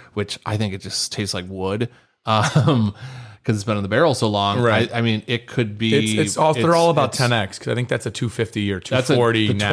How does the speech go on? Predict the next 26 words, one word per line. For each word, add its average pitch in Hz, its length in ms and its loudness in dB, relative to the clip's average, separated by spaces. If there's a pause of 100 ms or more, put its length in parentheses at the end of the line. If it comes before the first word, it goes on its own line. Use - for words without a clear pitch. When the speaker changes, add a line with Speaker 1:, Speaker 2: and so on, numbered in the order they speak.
Speaker 1:
twenty-three 160 380 2
is 127 120 2
a 120 40 -2
two 131 300 -2
ninety-nine, 113 720 0
which 101 200 -8
would 104 220 -2
make 104 240 -2
ten 107 180 -2
X 104 200 -4
would 107 80 -10
be 104 100 -2
three 107 320 -4
grand. 104 300 0
Speaker 2:
It's 131 100 -2
Speaker 1:
I 131 60 2
Speaker 2:
not 127 60 4
Speaker 1:
don't 131 100 4
Speaker 2:
that 113 80 4
Speaker 1:
think 113 140 2
Speaker 2:
much. 92 160 -2
Speaker 1:
it's - 80 -8
that 107 220 0
much, 120 180 4
Speaker 2:
No. 107 120 0
Speaker 1:
but 107 240 2